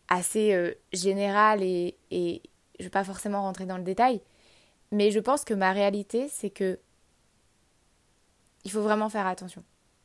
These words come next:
Et du coup, la réponse à cette question, est-ce que les comédies romantiques, ça représente un danger pour notre bien-être ?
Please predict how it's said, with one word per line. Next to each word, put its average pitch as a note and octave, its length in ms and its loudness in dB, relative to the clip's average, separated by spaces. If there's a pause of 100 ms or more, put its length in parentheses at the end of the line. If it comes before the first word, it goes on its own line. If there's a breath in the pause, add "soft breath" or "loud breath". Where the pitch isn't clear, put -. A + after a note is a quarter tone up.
(1300 soft breath)
Et G#3 280 4 (140)
du F#3+ 120 -6
coup, D4+ 300 -2
la G3 160 4
réponse G3 720 -6 (300)
à G3 100 -2
cette G3+ 200 -4
question, B3 520 -6
est-ce - 180 -2
que B3+ 80 0
les A#3 140 0
comédies G3+ 340 -4
romantiques, G3 500 -6
ça F#3 180 -4
représente G3 580 -4
un F3+ 120 -4
danger F#3+ 300 -4
pour A3 180 -8
notre F3+ 160 -4
bien-être ? F3+ 400 -6